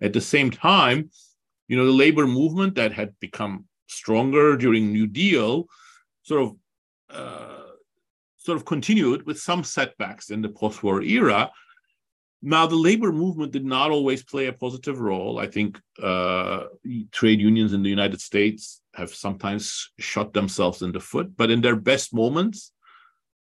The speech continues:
uh, they negotiated both secure employment conditions, high wages, and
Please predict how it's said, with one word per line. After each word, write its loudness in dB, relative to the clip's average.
uh, -2
they 2
negotiated 0
both -4
secure -4
employment -8
conditions, -6
high 2
wages, 4
and 2